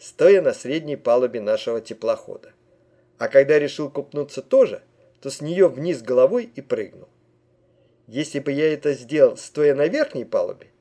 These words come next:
а запросто ведь мог, то никакая уже справка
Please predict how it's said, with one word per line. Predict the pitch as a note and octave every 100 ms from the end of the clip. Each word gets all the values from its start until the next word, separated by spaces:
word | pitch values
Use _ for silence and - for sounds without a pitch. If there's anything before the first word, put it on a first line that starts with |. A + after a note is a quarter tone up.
| _ _
а | A#2
запросто | A2 A#2+ B2 - -
ведь | D#3 A3
мог, | G3+ A2 - _ _ _ _ _ -
то | C#3+
никакая | C#3+ D#3+ - C4+ C4+
уже | G#3+ G#3+
справка | - F#3+ F#3 F#3 E3+